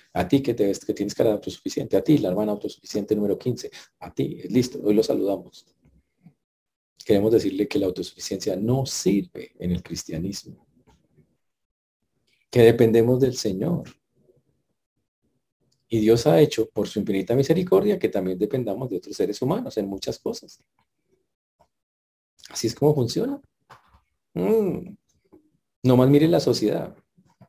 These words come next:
Usted necesita ropa, para eso necesita gente, otras personas, dependemos de otros. Mire la comida, necesitamos que otros la produzcan, el transporte,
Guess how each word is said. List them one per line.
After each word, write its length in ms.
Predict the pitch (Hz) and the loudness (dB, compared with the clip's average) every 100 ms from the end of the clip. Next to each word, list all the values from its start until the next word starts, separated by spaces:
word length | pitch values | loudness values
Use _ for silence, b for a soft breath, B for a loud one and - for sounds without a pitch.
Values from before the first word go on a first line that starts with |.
| _ _ | _ _
Usted 160 | - 104 | -4 2
necesita 300 | 131 147 123 | 2 4 2
ropa, 380 | 120 180 180 - | 4 4 4 4
para 120 | 101 | 6
eso 100 | 139 | 8
necesita 280 | 180 - 123 | 6 4 4
gente, 400 | 156 196 110 - | 2 2 -2 0
otras 360 | 110 151 285 - | 2 2 2 2
personas, 480 | 139 - 85 87 92 | 0 0 -2 -2 -2
dependemos 420 | 117 107 104 127 | 0 2 2 2
de 100 | 131 | 2
otros. 340 | 151 - - B B - | 2 -2 -10 B B 0
Mire 180 | 117 127 | 4 4
la 140 | 147 | 4
comida, 280 | 107 113 175 | 2 2 2
necesitamos 340 | - 113 127 | 2 0 0
que 80 | 160 | -2
otros 180 | - 135 | 0 -2
la 120 | 151 | 0
produzcan, 580 | 107 92 170 202 277 143 | 0 0 0 -4 -6 -6
el 100 | 120 | -2
transporte, 640 | 117 - 127 180 180 247 | -2 0 2 2 2 -6